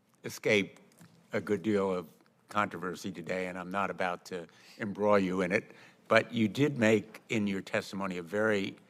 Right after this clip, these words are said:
I think, important observation, and I'm gonna quote it. Uh, "Over the last several years, Iran has plotted against the United States,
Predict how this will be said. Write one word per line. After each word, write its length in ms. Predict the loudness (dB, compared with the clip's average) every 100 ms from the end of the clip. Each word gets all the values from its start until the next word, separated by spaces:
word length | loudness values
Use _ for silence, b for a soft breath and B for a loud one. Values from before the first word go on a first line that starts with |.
| b b b
I 120 | -8
think, 240 | -4 -6
important 460 | -6 -6 -4 -4 -2
observation, 800 | -4 -4 -6 -4 -4 -6 -10 -10
and 100 | -10
I'm 100 | -10
gonna 160 | -8 -10
quote 320 | -8 -6 -4
it. 120 | -6 -8 b b b b b b b
Uh, 300 | -6 0 0 2
"Over 200 | 2 4
the 100 | 4
last 360 | 4 4 2 2
several 300 | 0 2 0
years, 340 | -2 -4 -6
Iran 440 | -6 0 0 0
has 240 | -2 -6 -8
plotted 640 | -10 2 8 8 8 2 -4
against 420 | 2 2 2 0
the 60 |
United 320 | 2 2 2 -2
States, 540 | -2 -2 -2 -6 -12